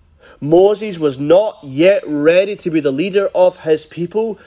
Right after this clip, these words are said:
so God sent him to the wilderness, did he not? Banished from his own people. What about Israel herself as a nation? She was not ready to go to Canaan,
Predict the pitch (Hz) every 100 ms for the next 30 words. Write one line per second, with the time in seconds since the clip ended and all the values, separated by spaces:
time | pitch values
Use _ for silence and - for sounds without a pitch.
0 | _ - - 123 131 156 175 - - 165
1 | 175 - 143 127 143 127 123 156 165 151
2 | - 139 127 117 107 - _ _ _ _
3 | _ _ _ _ _ _ _ _ _ -
4 | 117 147 175 160 - - 135 123 120 139
5 | 135 - 156 - 147 - _ _ _ _
6 | _ _ _ _ _ _ _ _ _ _
7 | _ _ _ _ _ _ _ _ _ _
8 | _ _ _ _ _ _ _ _ _ _
9 | - 175 185 165 - 160 190 165 156 123
10 | 120 143 - 165 156 147 139 139 160 190
11 | 185 127 _ _ _ _ _ _ _ _
12 | _ _ - - 226 214 196 202 165 160
13 | 175 220 226 - 175 165 160 147 - 156
14 | 135 113